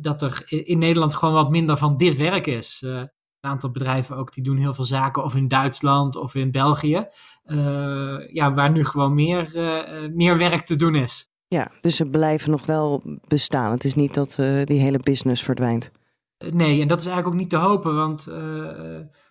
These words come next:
Speaker 1: ja, het is een beetje hetzelfde als, eh, eh, van, "We hebben minder branden op dit moment, dus de brandweer is niet nodig." Eh,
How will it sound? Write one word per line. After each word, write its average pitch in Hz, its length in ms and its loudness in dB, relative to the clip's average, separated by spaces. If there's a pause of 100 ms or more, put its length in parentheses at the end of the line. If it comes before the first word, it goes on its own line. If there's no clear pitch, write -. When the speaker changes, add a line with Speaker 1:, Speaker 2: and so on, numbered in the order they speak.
Speaker 1:
ja, 160 100 -6
het 151 100 -4
is 147 80 0
een 156 80 0
beetje 160 240 2
hetzelfde 165 460 2
als, 156 340 -2
eh, 170 600 -4
eh, 170 120 -8
van, 160 200 -4
"We 160 100 2
hebben 160 220 2
minder 170 240 4
branden 180 360 4
op 170 120 -2
dit 175 140 -2
moment, 175 260 0
dus 175 160 -4
de 170 60 -8
brandweer 180 380 0
is 147 140 -2
niet 151 140 0
nodig." 151 500 -2
Eh, 151 240 -4